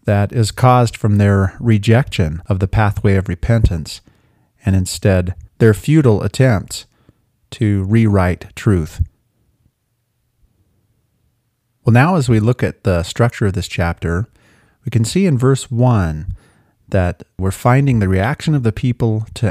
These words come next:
Alma's words, the people of Ammonihah, and we read of those who repented. We've just spoken about that, of course. We're very happy to read once again that many of them did believe on Alma and Amulek's words.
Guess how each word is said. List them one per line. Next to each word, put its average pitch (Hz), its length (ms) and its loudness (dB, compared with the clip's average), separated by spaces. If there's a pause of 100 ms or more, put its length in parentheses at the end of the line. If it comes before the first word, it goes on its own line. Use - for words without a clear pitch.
Alma's 117 320 0
words, 92 480 -2
the - 100 -12
people 104 300 -4
of 98 80 -2
Ammonihah, 95 760 0 (640)
and 98 360 0
we 107 200 2
read 139 260 2
of 107 120 0
those 107 340 0
who 104 160 0
repented. 95 640 -2 (760)
We've 104 120 -2
just 101 180 -2
spoken 101 320 -2
about 85 260 -4
that, 90 160 -2
of - 100 -10
course. 95 480 -2 (1800)
We're 104 80 0
very 110 240 4
happy 113 340 0
to 104 80 -2
read 95 220 0
once 101 240 0
again 98 220 0
that 92 140 -4
many 110 560 0
of 95 160 -4
them 85 380 -4 (260)
did 110 260 2
believe 98 500 -2
on 92 280 -4
Alma 95 240 -2
and 98 140 -4
Amulek's 92 480 -4
words. 117 440 -2